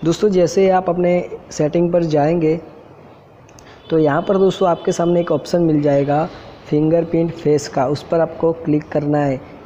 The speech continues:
क्लिक करने के बाद दोस्तों, यहाँ पर आपको privacy and apps पर क्लिक करना है। क्लिक करने के बाद दोस्तों, यहाँ पर आपको जो भी पासवर्ड रखना है, उस पासवर्ड को आपको दो बार एंटर कर देना है। एंटर करने के बाद दोस्तों,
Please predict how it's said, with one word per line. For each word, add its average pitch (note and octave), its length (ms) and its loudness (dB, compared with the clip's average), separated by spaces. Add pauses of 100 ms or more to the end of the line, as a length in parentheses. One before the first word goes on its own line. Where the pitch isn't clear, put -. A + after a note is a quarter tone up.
क्लिक F3+ 240 -2
करने F#3 220 2
के F#3 80 2
बाद E3+ 240 2
दोस्तों, E3+ 300 0
यहाँ C3+ 260 2
पर E3 180 -2
आपको E3+ 360 -2 (1200)
privacy D#3+ 400 2
and E3+ 140 2
apps D3 300 -2
पर D#3+ 200 -2
क्लिक D3+ 260 -2
करना C#3+ 360 0
है। C3+ 140 0
क्लिक E3+ 280 -4
करने F3+ 220 2
के F#3 100 2
बाद F3+ 180 2
दोस्तों, F3 280 -2
यहाँ D#3 260 2
पर F3 140 -2
आपको F3 260 0
जो D3+ 160 0
भी E3 100 0
पासवर्ड D3+ 480 -2
रखना D3 320 -2
है, E3 120 0
उस D#3 160 -2
पासवर्ड D3+ 460 -4
को D#3+ 100 -2
आपको D#3+ 300 0
दो D3 180 0
बार D3+ 220 2
एंटर C#3+ 360 2 (100)
कर C#3+ 120 0
देना D3 280 0
है। C#3 220 -2 (440)
एंटर D#3 240 0
करने F#3 260 0
के F#3+ 100 2
बाद F3+ 200 2
दोस्तों, F3+ 300 -2